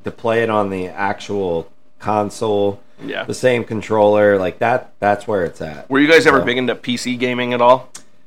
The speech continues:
Speaker 1: A, a little bit. So what's funny about that is, like, Call of Duty. Call of Duty was a P C game, and, like, it was just, like, all strictly, like, sniper.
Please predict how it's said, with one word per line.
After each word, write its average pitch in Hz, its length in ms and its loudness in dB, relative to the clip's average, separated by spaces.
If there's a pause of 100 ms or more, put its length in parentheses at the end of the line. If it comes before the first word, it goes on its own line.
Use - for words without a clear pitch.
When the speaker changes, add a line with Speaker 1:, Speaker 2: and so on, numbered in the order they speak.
(880)
Speaker 1:
A, 131 200 -6
a 139 80 0
little 175 240 4
bit. 135 320 0
So 147 220 4
what's 127 160 0
funny 175 320 2
about 104 340 0
that 107 220 0
is, 95 160 -8
like, 92 260 -6
Call 110 260 -2
of 80 120 -6
Duty. 90 460 -6
Call 156 240 2
of 101 100 0
Duty 123 320 -2
was 82 180 -4
a 80 60 -8
P 85 220 -10
C 82 280 -8
game, 80 440 -6
and, 92 120 -4
like, 90 240 -4
it 98 60 -2
was 110 160 -4
just, 92 160 -14
like, 90 280 -4
all 92 360 -8
strictly, 101 580 -6
like, 80 300 -8
sniper. 98 760 -2